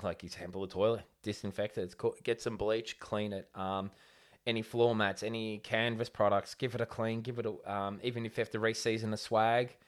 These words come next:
Um, yeah, that's always, uh, the best way of getting it ready for your trip. Um, there's a lot of people that buy stuff secondhand, just they put it in the car probably straight away and get out and realise there's something wrong, or it's dirty, or it's just not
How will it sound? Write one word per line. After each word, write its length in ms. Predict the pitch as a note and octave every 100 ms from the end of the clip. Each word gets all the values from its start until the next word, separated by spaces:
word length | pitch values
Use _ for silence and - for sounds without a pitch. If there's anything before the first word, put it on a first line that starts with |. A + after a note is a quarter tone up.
| _ _ _ _ -
Um, 540 | G#2 G2 G2 G2 F#2+ - _ -
yeah, 340 | A#2 G#2+ G2 F2 -
that's 320 | A2+ A2 -
always, 540 | A2+ A2+ A2 G2+ -
uh, 280 | G#2+ G2 G2 F#2+
the 80 |
best 260 | F#2+ G2+ -
way 240 | G#2+ G2+
of 160 | G2 F#2+ - _ _ _ -
getting 220 | G#2 G#2
it 120 | F#2+ G#2+
ready 240 | G#2+ G#2
for 140 | -
your 200 | G#2+ A2
trip. 340 | A2 - C#3+ - _ _ _ _ _
Um, 400 | G2 G2 F#2 F#2
there's 140 | G#2+ G#2+
a 60 |
lot 120 | G#2+
of 80 | G2
people 280 | G#2+ F#2+ G#2+
that 200 | G2 F2+ _ _ _ _ _
buy 160 | A2 G#2+
stuff 320 | - - G#2
secondhand, 600 | - A2+ G2+ F#2 A2 A2
just 240 | G#2+ -
they 120 | A2 G#2+
put 200 | - A#2+
it 20 |
in 80 | G#2+
the 60 |
car 240 | - A#2+ C3
probably 200 | C#3 B2
straight 240 | - A#2
away 200 | A2+ C3
and 160 | C3+ A#2
get 160 | A#2+
out 180 | B2+ C3
and 140 | A#2
realise 340 | A#2 B2 A#2+ A2
there's 140 | A#2
something 320 | - A#2 G#2+
wrong, 300 | G#2+ A#2+ C#3
or 140 | B2+ G#2+
it's 140 | G2
dirty, 480 | - A2 A#2+ A#2+ A#2
or 140 | G2+
it's 160 | G2+ -
just 200 | A#2+ -
not 300 | A2+ A2 -